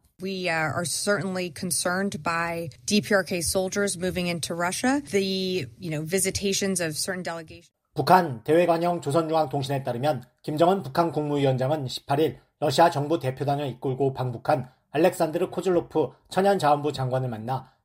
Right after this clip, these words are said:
Speaker 2: 양국 간 협력에 대해 논의했습니다. 싱 부대변인은 또 북한군의 추가 파병 가능성과 관련해선 현재로서는 쿠르스크 지역에 배치된 약 일만 일천여 명의 병력 외에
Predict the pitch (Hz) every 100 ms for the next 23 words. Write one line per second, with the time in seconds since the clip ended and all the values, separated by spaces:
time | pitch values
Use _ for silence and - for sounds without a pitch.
0 | - 139 135 131 165 147 170 180 180 147
1 | 120 143 135 - 143 160 151 - 104 92
2 | 92 _ _ _ _ _ - 180 139 139
3 | 147 139 135 131 151 135 - _ - 143
4 | 170 175 190 - 190 190 170 175 165 135
5 | 143 135 131 131 123 113 117 110 143 135
6 | - _ _ - 180 190 165 - 180 165
7 | - _ - 202 - 202 160 156 156 139
8 | 131 - 151 135 - _ 165 170 139 147
9 | 170 175 143 147 160 147 151 139 131 139
10 | 131 110 117 139 -